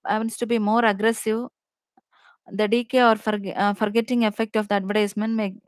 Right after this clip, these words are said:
set in soon. So, uh, when the time lag between the buyer's awareness and the action is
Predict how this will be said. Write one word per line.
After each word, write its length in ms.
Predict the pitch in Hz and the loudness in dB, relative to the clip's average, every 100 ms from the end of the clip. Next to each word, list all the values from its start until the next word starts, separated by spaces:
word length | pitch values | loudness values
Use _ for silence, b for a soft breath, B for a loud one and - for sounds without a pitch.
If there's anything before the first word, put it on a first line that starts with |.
| - | -12
set 260 | - 196 202 | -6 -4 -2
in 120 | 190 | -4
soon. 320 | - 156 156 _ B B B | -4 -8 -10 _ B B B
So, 480 | - 247 254 285 302 B B B - | 0 6 6 4 -2 B B B 0
uh, 220 | 220 220 | 4 4
when 140 | 233 | 4
the 420 | 247 247 233 196 - - 220 | 6 8 6 4 -4 -12 -2
time 300 | 254 254 262 | 2 4 4
lag 360 | 247 214 185 151 | 6 4 2 -6
between 340 | 214 240 240 | -4 -2 0
the 340 | 247 254 247 - | 2 0 -2 -6
buyer's 400 | - 214 226 233 | -2 0 2 2
awareness 480 | 214 214 226 247 - | 2 2 2 0 0
and 180 | 214 214 | -2 -2
the 100 | 240 - | -4 -4
action 580 | 185 208 - 196 190 226 _ _ | -4 -4 -8 -8 -8 -10 _ _
is 240 | 220 233 | -6 -6